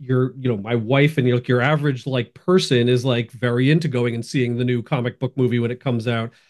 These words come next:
I think it was such a, still, like, a rare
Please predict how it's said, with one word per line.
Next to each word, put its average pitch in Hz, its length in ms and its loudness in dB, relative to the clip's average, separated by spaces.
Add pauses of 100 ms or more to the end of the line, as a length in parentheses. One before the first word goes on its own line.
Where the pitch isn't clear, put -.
(240)
I 175 80 4
think 185 240 0
it 226 80 -4
was 190 160 2
such - 240 0
a, 185 60 4
still, 175 400 2
like, 170 120 2
a 165 60 4
rare 139 720 2